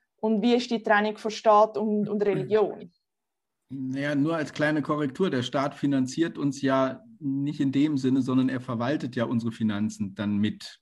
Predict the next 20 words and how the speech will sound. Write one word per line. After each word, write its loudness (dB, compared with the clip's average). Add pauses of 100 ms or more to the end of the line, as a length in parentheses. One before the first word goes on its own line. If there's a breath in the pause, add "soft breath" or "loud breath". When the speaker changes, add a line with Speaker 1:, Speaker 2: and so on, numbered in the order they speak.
Speaker 2:
äh, -8 (380)
und 2
profitiert 2
übrigens 6
selber 4
auch 0
davon. -4 (440)
Speaker 1:
Mhm. -2
Speaker 2:
Äh, -4 (160)
davon, 2
dass 0
er, 2 (140)
äh, -2 (440)
unsere, -4
unsere -4
Gelder, -2 (420 soft breath)
äh, -8 (120)
verwaltet. -6 (200)
Ähm, -16
aber -18